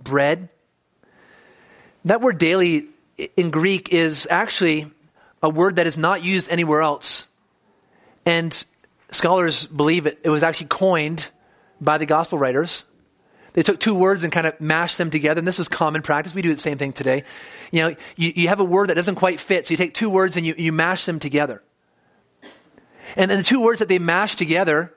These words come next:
c-, can, can mean daily, but it can also mean necessary for existence. Give me what is necessary.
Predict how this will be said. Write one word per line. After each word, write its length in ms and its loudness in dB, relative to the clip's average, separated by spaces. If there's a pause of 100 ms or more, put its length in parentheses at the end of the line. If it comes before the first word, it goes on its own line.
(440)
c-, 80 0
can, 220 0
can 200 -2
mean 200 0
daily, 400 2
but 120 2
it 80 0
can 80 -6
also 320 2
mean 340 -2 (480)
necessary 800 2
for 300 0
existence. 840 -8 (760)
Give 80 4
me 80 4
what 100 6
is 140 -2
necessary. 840 -2